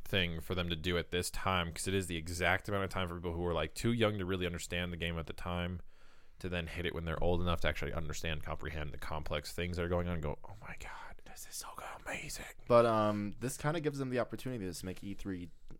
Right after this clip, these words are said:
Speaker 2: even just absolutely huge for them in this aspect.
Speaker 1: Well, maybe now they can actually focus on finishing Star,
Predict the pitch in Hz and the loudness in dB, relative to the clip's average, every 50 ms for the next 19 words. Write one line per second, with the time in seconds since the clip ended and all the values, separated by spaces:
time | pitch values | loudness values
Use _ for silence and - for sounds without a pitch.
0 | - 101 104 104 98 95 92 90 82 - 87 90 - - - - - 90 101 - | -6 -4 -4 -2 -2 -4 -6 -6 -6 -8 -8 -8 -8 -10 -10 -8 -8 -8 -6 -4
1 | - 110 - 98 87 - - 95 92 90 - - - 85 80 80 76 73 73 - | -4 -4 -4 -4 -4 -4 -4 -4 -4 -4 -4 -6 -6 -6 -6 -6 -6 -6 -6 -6
2 | - - - - 113 113 110 104 107 110 110 110 107 101 92 87 87 87 95 95 | -6 -4 4 10 10 12 12 12 10 6 6 6 4 4 6 6 8 8 8 6
3 | 87 - - 87 82 76 - - - - 76 78 - - - - - - 80 80 | 4 4 2 0 0 0 0 -4 -2 0 -2 -2 -2 -4 -6 -8 -6 -4 -4 -4
4 | - - - - - - - 90 90 90 87 87 85 | -4 -6 -8 -8 -8 -6 -2 0 0 2 2 0 0